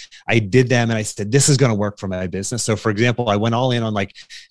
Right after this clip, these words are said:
running Facebook ads to drive leads for my business and spent a lot of time and a lot of money.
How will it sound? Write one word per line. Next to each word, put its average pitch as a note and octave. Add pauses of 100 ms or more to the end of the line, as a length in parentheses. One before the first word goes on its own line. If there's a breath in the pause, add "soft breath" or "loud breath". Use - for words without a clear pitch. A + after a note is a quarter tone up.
running A#2
Facebook A#2
ads G2
to G#2+
drive G#2
leads A2+
for G#2
my F#2+
business G2
and G2+ (300 loud breath)
spent A#2
a G2+
lot G#2+
of C3+
time B2
and G2+
a G2+
lot G2+
of A2+
money. C3